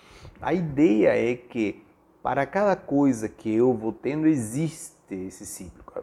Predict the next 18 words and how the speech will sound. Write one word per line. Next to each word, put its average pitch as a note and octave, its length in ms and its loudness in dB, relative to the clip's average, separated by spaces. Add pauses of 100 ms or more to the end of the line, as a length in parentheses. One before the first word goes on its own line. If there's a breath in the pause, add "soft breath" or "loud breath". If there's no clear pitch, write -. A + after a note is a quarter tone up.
Para G2+ 200 -10
cada C3+ 220 -2
coisa B2+ 320 -2
que B2 140 -8
eu A#2+ 60 -4
vou, B2 260 -2 (240 loud breath)
eh, G2+ 220 -8
me A2+ 160 -6
deparando, A#2+ 960 0
existe C3+ 480 -4
esse A2 320 -8
ciclo A#2 420 -10
de F#2 220 -10
ler, B2+ 320 2
entender, D#3 400 -4
aplicar B2 340 -4
e A#2+ 60 -4
ensinar. G#2 360 -12